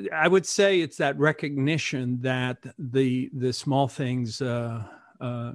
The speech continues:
don't matter. I think most people in negotiations work the facts and work the, but, you know, I, I know in the F B I, we would r-, literally rehearse,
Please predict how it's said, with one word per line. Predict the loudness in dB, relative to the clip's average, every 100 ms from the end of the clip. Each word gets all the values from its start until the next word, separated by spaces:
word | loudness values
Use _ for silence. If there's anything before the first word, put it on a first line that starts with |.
| -2
don't | 2 2 0
matter. | -2 -2 -2 -2 -4 -8 -20 -4 2
I |
think | 4 4
most | 4 4 2 -4 -2
people | 0 2 4 4
in |
negotiations | 4 4 4 2 2 2 2 -2 -4 0
work | 2 2 2
the | -6
facts | -2 -2 0 0 -2 -8 -8 -12 -6
and | -4 0
work | 2 2 0 -2
the, | -2 -4 -10 -20 -20 -6
but, | 4 4 4 0
you | 0 2
know, | 2
I, | 0 0 -2 2
I | 4
know | 4 4
in | 2
the | 4 2
F | 2
B | -2 2
I, | 4 2 -2 -6 -18 _ -4
we | 4 4
would | 6 2 0
r-, | -6 -2
literally | 0 4 4 2 -2 0 0
rehearse, | -2 -4 -2 2 2 2 -6 -10